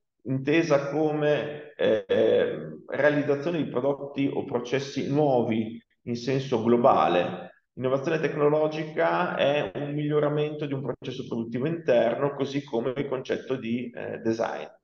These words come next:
Tutte le forze uomo che si mettono nella realizzazione di questi progetti possono avere un'agevolazione di questo carattere, dieci per cento, cinque per cento. Chiaramente devono essere dettagliate con,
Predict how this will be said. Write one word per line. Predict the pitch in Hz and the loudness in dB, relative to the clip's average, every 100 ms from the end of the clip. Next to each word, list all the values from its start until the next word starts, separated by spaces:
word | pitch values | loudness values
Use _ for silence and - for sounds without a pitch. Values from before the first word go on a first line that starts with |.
| _ | _
Tutte | - 220 - | -8 -4 2
le | 160 - | 2 2
forze | 139 143 - | 2 2 2
uomo | 139 165 151 120 107 87 95 - _ _ | 0 2 2 0 -2 -4 -8 -16 _ _
che | 120 | -8
si | - 135 | -6 -4
mettono | 165 160 160 151 123 117 | -2 -2 -2 0 0 0
nella | 113 110 110 110 | 0 0 0 0
realizzazione | 110 110 107 110 151 147 | -2 -2 -2 -2 -2 -2
di | |
questi | 123 - | -4 -6
progetti | - 190 - - - - 135 - | -2 0 0 -2 -4 -6 -6 2
possono | 135 139 160 165 170 - _ | 2 2 -2 -2 -4 -10 _
avere | - 131 143 | 0 4 4
un'agevolazione | 156 143 147 156 135 110 | 2 2 2 0 -2 -6
di | 131 | -4
questo | 120 - | -6 -6
carattere, | - - - - - - _ | -4 -2 -2 -6 -14 -16 _
dieci | - 139 151 151 | -6 -6 -4 -6
per | 156 - | -4 -4
cento, | - 110 - 110 | -4 -8 -8 -10
cinque | 104 113 | -8 -8
per | - - | -8 -10
cento. | - 95 | -10 -10
Chiaramente | - 127 135 135 | -4 -2 0 0
devono | 127 123 | 0 -2
essere | 123 113 113 | -4 -6 -2
dettagliate | 139 151 139 120 117 | 0 2 2 0 -4
con, | 123 113 110 | -4 -6 -8